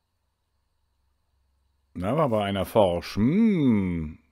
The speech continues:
Na, da war einer beim Pflücken schon die Harke geschwungen. Hm, hm. Ja, okay, also weg mit der Energie. Ähm,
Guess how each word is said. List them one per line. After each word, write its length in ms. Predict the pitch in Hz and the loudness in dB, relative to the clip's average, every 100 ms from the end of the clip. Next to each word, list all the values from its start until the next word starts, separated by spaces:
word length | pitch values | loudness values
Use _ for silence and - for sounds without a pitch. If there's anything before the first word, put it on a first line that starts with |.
| - | -16
Na, 360 | - 98 107 107 | -8 -6 -4 -4
da 100 | 98 | -4
war 120 | 95 | -4
einer 240 | 98 98 92 | -4 -4 -4
beim 220 | 98 87 | -4 -6
Pflücken 540 | - - 160 160 113 | -6 0 0 0 -2
schon 420 | - 110 98 95 - _ _ _ _ _ _ _ _ - - 104 | 0 0 2 -2 -6 _ _ _ _ _ _ _ _ -20 -14 -6
die 240 | 101 90 | -4 0
Harke 480 | 117 120 101 - 98 | 2 2 0 -8 -6
geschwungen. 800 | 98 - 117 120 104 104 101 - - | -6 -4 -6 -4 -4 -2 -4 -8 -8
Hm, 220 | 170 - - | -8 -8 -6
hm. 220 | 160 - _ _ _ _ - | -6 -6 _ _ _ _ -10
Ja, 160 | 85 - _ - | -10 -10 _ -16
okay, 300 | 85 73 - - | -14 -14 -14 -10
also 240 | 87 82 | -8 -6
weg 160 | 101 - | -6 -6
mit 120 | 101 | -8
der 100 | 92 | -6
Energie. 380 | 92 90 113 - - | -6 -6 -6 -8 -8
Ähm, 460 | 104 104 104 101 | -4 -2 0 -2